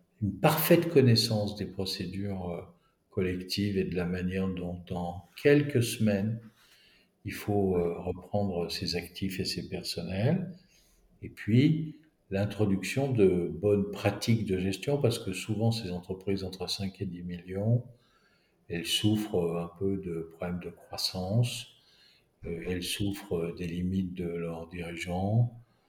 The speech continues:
euh, voire, euh, de la nécessité, euh, d'avoir ce qu'on appelle un modèle d'affaires qui soit, euh, repensé. En synthèse,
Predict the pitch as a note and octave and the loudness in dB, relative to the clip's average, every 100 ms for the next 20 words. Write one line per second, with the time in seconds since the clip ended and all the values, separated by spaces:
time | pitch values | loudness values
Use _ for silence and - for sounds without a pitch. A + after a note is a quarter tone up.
0 | _ _ _ - - D#2+ D#2+ E2 F2 F2 | _ _ _ -16 -12 -10 -8 -6 -6 -6
1 | E2 E2+ D#2+ D#2+ - _ _ _ D#2+ E2+ | -6 -6 -6 -10 -16 _ _ _ -8 -6
2 | E2 E2 E2+ E2 - - D#2+ - E2+ G2+ | -4 -4 -6 -6 -6 -2 -2 -2 -4 -2
3 | G2+ F#2+ E2 D#2 D#2+ - _ _ E2+ E2 | 0 0 0 -4 -10 -16 _ _ -10 -8
4 | F#2 F2+ F#2 - E2 E2 F2+ F2 E2+ F#2+ | -4 -4 -4 -6 -6 -4 -2 -2 2 2
5 | F#2+ G2 F#2+ F2+ F#2 F2 - F#2+ F#2+ - | 4 6 4 2 0 -2 -2 -2 -2 -8
6 | - - - F#2 F2 E2 D#2+ D#2+ - - | -12 -10 -4 -4 -2 -4 -4 -2 -2 -2
7 | - - - - _ _ _ _ - _ | -4 -6 -6 -14 _ _ _ _ -20 _
8 | _ C#3+ C3+ C3+ D3 B2 - C#3+ D3+ F3 | _ 8 8 10 8 6 6 8 10 8
9 | - - - | 4 -2 -10